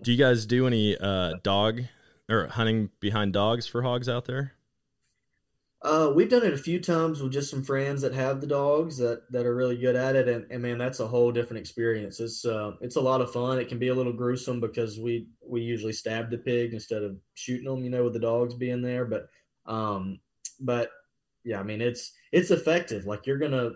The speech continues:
Speaker 2: those dogs are gonna run 'em down, and, and so if you're trying to remove some pigs off the property, you can,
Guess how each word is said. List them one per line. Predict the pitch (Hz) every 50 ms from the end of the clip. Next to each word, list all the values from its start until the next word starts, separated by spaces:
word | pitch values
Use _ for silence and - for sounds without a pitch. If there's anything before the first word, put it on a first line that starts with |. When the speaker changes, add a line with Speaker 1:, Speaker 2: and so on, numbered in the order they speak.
| - -
Speaker 2:
those | 127 139 143 135
dogs | 123 131 135 143 139 131 117 113
are | 113
gonna | 123 117 113
run | 117 117 117
'em | 113 113
down, | 110 113 113 113 117 117 117 110
and, | 104 104 104 104 -
and | 117 107 107
so | - 110 107 107
if | 101 -
you're | 123
trying | 120 - 123 117 113
to | 113
remove | 110 110 113 113 113 110
some | - 104 98
pigs | 120 117 113 104
off | 107 104 101
the | -
property, | - 117 110 107 95 107 104 104 104
you | 107 113 110
can, | - 104 101 95